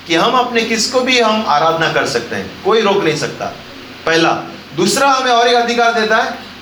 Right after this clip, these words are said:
आप अपने रिलीजन के बारे में, भगवान के बारे में प्रचार भी कर सकते हैं, फोर्स नहीं कर सकते, प्रचार कर सकते हैं।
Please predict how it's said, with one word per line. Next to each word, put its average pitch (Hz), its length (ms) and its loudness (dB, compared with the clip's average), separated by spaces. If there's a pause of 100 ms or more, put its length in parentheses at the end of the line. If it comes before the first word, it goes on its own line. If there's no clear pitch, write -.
(160)
आप 240 360 2
अपने 254 540 2 (260)
रिलीजन 208 520 2
के 226 100 2
बारे 170 300 2
में, 196 260 2
भगवान 185 380 2
के 226 80 0
बारे 175 220 2
में 226 140 0
प्रचार 202 340 0
भी 214 100 2
कर 190 120 2
सकते 110 280 -4
हैं, - 240 -8 (1900)
फोर्स 240 300 2
नहीं 277 140 4
कर 233 120 2
सकते, 175 260 0 (880)
प्रचार 214 320 2
कर 127 140 0
सकते - 280 -6
हैं। - 140 -12